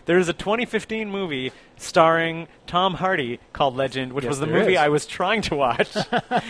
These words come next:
Speaker 1: And then, like, it started off and it's like, "Doo-doo-doo-doo," and I'm like, "This is fantasy nonsense." And Sarah was like, "I've never seen this." And I was like, "Well,
Speaker 2: Hmm.
Speaker 1: I guess we're watching this Legend," even though that was not our, like,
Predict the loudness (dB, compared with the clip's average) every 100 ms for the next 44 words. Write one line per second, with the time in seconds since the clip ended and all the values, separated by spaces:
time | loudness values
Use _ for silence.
0 | -2 2 4 4 4 6 6 8 6 4
1 | -2 -6 -6 -4 4 6 8 10 10 8
2 | 6 2 2 0 0 -6 0 2 2 -4
3 | -2 -2 -2 -6 -8 -4 -2 0 -2 -2
4 | -4 -4 -6 -8 -10 -10 -12 -8 -6 -4
5 | -4 -4 -2 0 0 -2 -14 -20 _ _
6 | -12 2 2 4 4 8 8 6 0 2
7 | 0 0 -6 -4 -8 -8 -8 -6 -2 2
8 | 2 0 -2 0 2 2 0 0 -2 -2
9 | -6